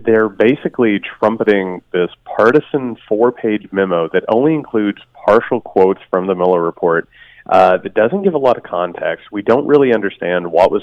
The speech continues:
found there, and yet media outlets are running with this thing and the narrative it's presented and saying that, again, Trump has been completely exonerated, while the report <laughs> apparently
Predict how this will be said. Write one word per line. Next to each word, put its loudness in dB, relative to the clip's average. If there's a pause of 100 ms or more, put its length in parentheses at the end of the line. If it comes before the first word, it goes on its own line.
found -4
there, -2
and -2
yet 2
media 0
outlets -2
are -8
running -4
with -10
this -8 (100)
thing -2
and -4
the -2
narrative 4
it's -4
presented -4
and -12
saying 0
that, 0 (340)
again, 4
Trump 2
has -2
been -6
completely -2
exonerated, -6
while 0
the -4
report -4
<laughs> -4
apparently -6